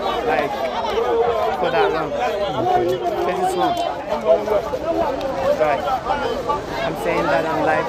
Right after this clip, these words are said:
Speaker 1: T V.
Speaker 2: So, uh, which means, um, you already have a plan, like, when you coming to come back home?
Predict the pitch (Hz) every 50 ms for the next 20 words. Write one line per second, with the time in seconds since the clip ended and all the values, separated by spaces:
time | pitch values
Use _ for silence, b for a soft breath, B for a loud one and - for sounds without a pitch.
0 | 160 - 160 156 160 170 165 151 - - - - - - - - - 160 143 139
1 | 135 135 135 135 135 135 151 165 156 160 165 156 147 139 131 - 147 131 123 120
2 | 120 117 117 117 113 107 - - - - 143 143 151 151 156 151 151 147 147 143
3 | 139 127 127 127 127 - - - 156 147 135 135 - - 143 135 131 131 131 123
4 | - 143 143 139 135 131 120 - 139 139 135 - 139 - 143 131 127 131 135 131
5 | - 151 131